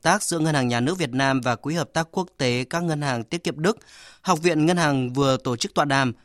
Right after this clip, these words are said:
Người trẻ và quản lý tài chính cá nhân trong thời đại công nghệ số. Đây là chương trình nằm trong chuỗi sự kiện nhân dịp Ngày Tiết kiệm Thế giới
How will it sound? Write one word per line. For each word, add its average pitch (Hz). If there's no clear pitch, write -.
Người 147
trẻ 135
và 131
quản 117
lý 117
tài 135
chính 123
cá 127
nhân 160
trong 147
thời 127
đại 120
công 139
nghệ 143
số. 143
Đây 160
là 143
chương 160
trình 135
nằm 131
trong 156
chuỗi 185
sự 185
kiện 147
nhân 156
dịp 143
Ngày 131
Tiết -
kiệm 139
Thế 135
giới 131